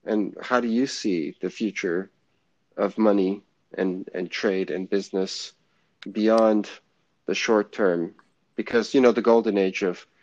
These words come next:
Hollywood, uh, happened to, you know, greater or lesser extent because the smaller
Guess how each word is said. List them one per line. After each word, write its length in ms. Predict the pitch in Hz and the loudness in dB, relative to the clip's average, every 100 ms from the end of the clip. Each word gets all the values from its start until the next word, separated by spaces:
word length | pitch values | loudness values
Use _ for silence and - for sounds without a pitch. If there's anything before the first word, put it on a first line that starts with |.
| _ - | _ -2
Hollywood, 640 | 117 113 104 90 82 - _ _ _ _ - | 4 4 4 0 -6 -8 _ _ _ _ -6
uh, 240 | 101 85 - - _ _ _ _ _ | -4 -4 -8 -18 _ _ _ _ _
happened 560 | - 127 117 110 85 - - _ _ _ _ _ _ | -6 -4 -2 -4 -6 -10 -18 _ _ _ _ _ _
to, 260 | 110 101 - - - 58 | -4 -4 -6 -14 -20 -14
you 120 | 78 | -10
know, 140 | 95 98 | -8 -4
greater 340 | 110 107 98 | -2 -2 -2
or 60 | 90 | -4
lesser 360 | 92 107 101 | -6 -6 -6
extent 460 | 90 - - 98 82 | -8 -8 -6 -4 -6
because 400 | 95 - 92 - | -10 -8 -8 -8
the 100 | - | -16
smaller 640 | - - 107 107 101 92 | -14 -2 0 2 0 -4